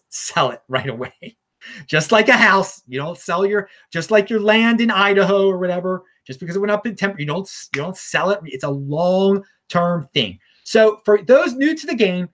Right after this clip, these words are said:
g-, g-, think of Bitcoin more like real estate than like the stock market. Because if you start treating it like the stock market, you're gonna flip, flip, flip, and lose, lose, lose, and pay all sorts of short-term capital gains tax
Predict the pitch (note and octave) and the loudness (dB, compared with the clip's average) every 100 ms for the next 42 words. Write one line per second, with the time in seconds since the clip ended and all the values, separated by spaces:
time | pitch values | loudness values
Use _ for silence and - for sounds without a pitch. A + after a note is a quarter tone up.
0 | _ _ _ _ _ F#3+ F#3 G#3+ A3+ - | _ _ _ _ _ -20 -20 -20 -20 -20
1 | _ C#4 D4+ C4 C#4 - C4 D#3 C#3+ G3 | _ -4 -2 -2 -2 0 0 0 4 6
2 | B3+ A#3 G3+ - C3+ A#3 G#4 A#3+ - A#2+ | 6 6 2 -4 0 4 6 4 0 -6
3 | A2+ A2+ _ _ _ D#3+ D#3+ D3+ D3 - | -8 -12 _ _ _ -6 -2 -4 -6 -8
4 | - F3 C#3 A2+ F#2+ _ _ _ _ B2+ | 0 0 -2 -12 -20 _ _ _ _ -12
5 | C3 - - G#3+ B3 D4 D4+ D4 C#4 C#4 | -12 -12 -2 -2 -2 -10 -8 -2 -2 0
6 | - A#3+ A3+ F#3 F#3+ G3+ G3 _ _ _ | 2 2 2 -2 -2 -2 -4 _ _ _
7 | C3 C3+ A2 A#3 B3 A#3 A3+ - G#3 G3+ | -10 -8 -2 2 2 0 -4 2 4 4
8 | - _ _ - C3 B2+ C3 B2+ - C#3 | -4 _ _ -8 -4 -4 -6 -10 -4 2
9 | A#3+ G#3+ A3+ A3+ F#3 F3+ F3 F3+ E3+ - | 2 4 2 2 2 0 2 2 -2 -8
10 | - _ _ - B2 B2 B2 B2+ B2+ - | -18 _ _ -12 -8 -6 -6 -6 -10 -16
11 | _ - C#3 E3 E3+ D#3+ - G3 G#3+ A#3+ | _ -12 -4 -2 0 -4 2 4 4 2
12 | A3 G3+ G3+ G3 G#3 F#3+ F3+ E3 E3+ D3 | -2 0 2 2 0 0 -2 -2 -4 -4
13 | C#3+ C#3 D3 C3 B2+ - | -6 -4 -4 -2 -4 -8